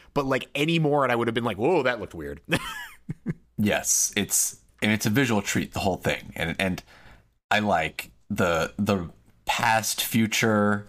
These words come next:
Speaker 2: style of everything as well.
Speaker 1: Mm-hmm.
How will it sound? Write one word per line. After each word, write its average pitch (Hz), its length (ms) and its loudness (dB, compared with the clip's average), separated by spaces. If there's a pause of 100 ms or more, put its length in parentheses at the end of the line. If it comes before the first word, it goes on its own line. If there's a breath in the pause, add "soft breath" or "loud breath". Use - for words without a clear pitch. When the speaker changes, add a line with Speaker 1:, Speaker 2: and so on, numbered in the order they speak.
(220)
Speaker 2:
style 101 760 2
of 101 100 2
everything 104 580 2
as 90 140 -4
well. 90 600 2 (160)
Speaker 1:
Mm-hmm. 98 420 -6